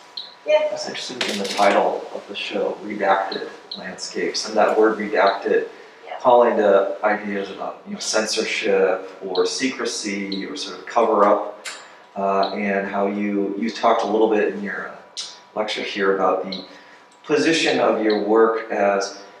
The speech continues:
Speaker 2: clearly you have an opinion, but you're trying to also create, uh, sort of work that's kind of objective in the sort of the imagery and, the, and that we're supposed to kind of, uh,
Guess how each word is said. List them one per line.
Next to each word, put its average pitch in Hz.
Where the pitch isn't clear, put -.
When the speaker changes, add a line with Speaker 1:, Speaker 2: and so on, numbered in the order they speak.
Speaker 2:
clearly 143
you 123
have 120
an -
opinion, 113
but 110
you're 107
trying 117
to 107
also 113
create, 107
uh, 107
sort -
of -
work 139
that's 131
kind -
of 110
objective 156
in 131
the 127
sort 135
of 120
the 113
imagery 123
and, 110
the, 110
and 110
that -
we're 113
supposed -
to -
kind 98
of, 95
uh, -